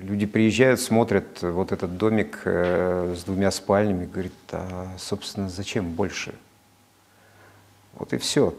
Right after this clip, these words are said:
То есть время, когда люди строили для себя бильярдные, сауны, там, бассейны персональные, э, какие-то там мастерские и так далее, оно уходит. Люди, конечно, стали более рационально к этому подходить.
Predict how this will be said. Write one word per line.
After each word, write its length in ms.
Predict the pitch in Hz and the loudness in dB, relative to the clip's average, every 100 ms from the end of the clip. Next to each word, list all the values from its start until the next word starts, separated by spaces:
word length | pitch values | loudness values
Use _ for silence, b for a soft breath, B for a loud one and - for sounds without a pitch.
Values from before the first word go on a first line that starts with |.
| - | -6
То 60 | |
есть 160 | 90 - | -6 -2
время, 380 | 104 135 139 117 | 4 6 6 4
когда 320 | 107 98 110 | 4 6 6
люди 240 | 120 123 | 6 2
строили 380 | - 113 117 104 | 0 4 4 4
для 160 | 92 98 | 0 -2
себя 320 | - 101 113 | 0 6 6
бильярдные, 680 | 101 98 110 120 101 107 101 | 6 4 8 8 6 2 2
сауны, 960 | - 110 113 110 107 101 101 95 90 | 6 8 8 6 4 4 4 2 0
там, 300 | - 90 90 | 0 -2 2
бассейны 1080 | 90 101 - - 117 113 110 107 101 101 95 | 2 2 2 4 6 6 4 4 4 4 2
персональные, 960 | - 95 - 104 110 107 101 98 92 B B B B - | 0 0 2 4 6 6 4 4 2 B B B B -10
э, 80 | - | -8
какие-то 420 | - - 113 107 | -4 2 4 4
там 160 | 107 104 | 6 6
мастерские 580 | 107 107 117 104 123 | 4 2 0 2 2
и 40 | 117 | 4
так 180 | 107 104 | 6 6
далее, 220 | 110 104 | 6 8
оно 200 | 104 107 | 6 4
уходит. 440 | 104 - 95 80 - | 2 2 2 2 -2
Люди, 280 | 92 95 101 | -2 0 0
конечно, 420 | 101 107 110 - | 2 4 4 0
стали 300 | 95 - 90 | -4 0 0
более 320 | 90 98 92 90 | 2 2 2 2
рационально 560 | 90 - 101 101 87 | 0 2 2 2 0
к 100 | 85 | -4
этому 240 | 90 92 90 | -6 -6 -6
подходить. 520 | - - 92 85 | -10 -6 -6 -4